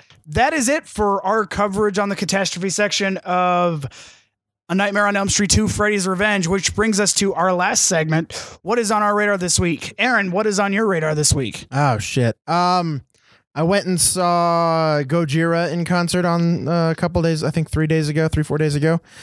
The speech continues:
Speaker 2: And, uh, that's the second time seeing him in concert, and they're fucking incredible.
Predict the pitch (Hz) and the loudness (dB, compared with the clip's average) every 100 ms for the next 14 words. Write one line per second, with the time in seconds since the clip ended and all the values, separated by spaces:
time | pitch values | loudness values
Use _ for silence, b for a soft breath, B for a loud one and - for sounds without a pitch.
0 | B B B - 165 170 165 160 151 - | B B B -2 0 2 2 0 0 0
1 | 160 156 151 170 165 208 208 185 190 180 | 0 2 0 -2 0 0 0 0 0 2
2 | - 180 175 175 180 170 165 196 156 151 | 2 2 2 0 0 0 0 -2 2 2
3 | 151 143 - - 160 156 165 160 156 151 | 2 0 -4 -4 -2 0 0 0 0 0
4 | 127 110 110 | 0 0 -2